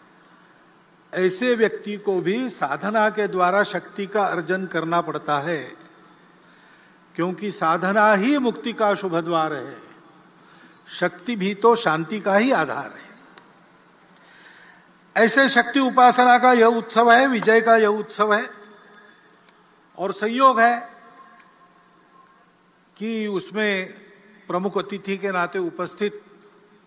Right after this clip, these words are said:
श्रीमती संतोष यादव जी उसी शक्ति का, ऊर्जा का, चैतन्य का प्रतिनिधित्व करने वाली है। गौरी शंकर की ऊंचाई को दो बार उन्होंने पाटा है।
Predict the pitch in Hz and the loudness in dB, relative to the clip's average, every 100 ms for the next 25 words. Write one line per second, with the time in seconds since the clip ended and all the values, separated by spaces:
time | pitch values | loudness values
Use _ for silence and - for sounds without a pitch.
0 | _ _ _ _ _ _ _ - 180 180 | _ _ _ _ _ _ _ -14 -12 -10
1 | 190 175 175 160 190 185 185 - - - | -10 -10 -12 -8 -4 -4 -6 -14 -20 -12
2 | 160 165 180 185 180 185 143 - - - | -6 -4 -2 -2 -2 -6 -8 -14 -20 -20
3 | _ _ _ _ _ _ _ _ _ _ | _ _ _ _ _ _ _ _ _ _
4 | _ _ _ _ _ - 208 202 277 285 | _ _ _ _ _ -10 -6 -2 0 0
5 | 262 226 - - 208 - 226 202 220 208 | -2 -8 -10 -6 -6 -8 -12 -4 0 0
6 | 208 - 190 185 160 202 202 196 190 190 | 0 -4 -4 -4 0 0 0 -2 -2 -2
7 | 190 190 208 196 196 196 190 190 185 - | -6 -6 -6 -8 -8 -4 -4 -4 -10 -12
8 | 175 170 156 175 175 190 180 151 156 165 | -12 -12 -10 -10 -8 -10 -8 -6 -6 -6
9 | 147 147 151 143 160 120 - _ _ _ | -6 -6 -8 -10 -12 -14 -20 _ _ _
10 | _ _ _ _ _ _ _ _ _ 151 | _ _ _ _ _ _ _ _ _ -4
11 | 196 233 220 226 208 208 220 208 233 196 | -2 -2 -4 -6 -6 -6 -6 -8 -10 -8
12 | 190 196 196 208 208 220 220 190 208 208 | -6 -2 -2 -2 0 0 2 0 2 2
13 | 214 196 185 190 185 143 139 151 117 | 2 -2 -4 -8 -8 -8 -8 -10 -12